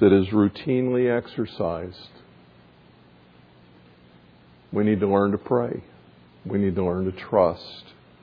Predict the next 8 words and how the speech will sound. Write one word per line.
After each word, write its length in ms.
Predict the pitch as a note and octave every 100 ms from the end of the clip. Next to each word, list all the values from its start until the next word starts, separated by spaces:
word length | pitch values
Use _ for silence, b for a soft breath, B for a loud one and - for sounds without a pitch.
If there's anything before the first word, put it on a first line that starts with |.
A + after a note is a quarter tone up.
| - - - -
We 120 | -
need 160 | F#2+ F2
to 80 | F2+
put 200 | G#2 F2+
our 160 | F2 - A2
faith 240 | G2 F2+
in 160 | F2 F2
God. 480 | F#2 F2+ D#2+ D2+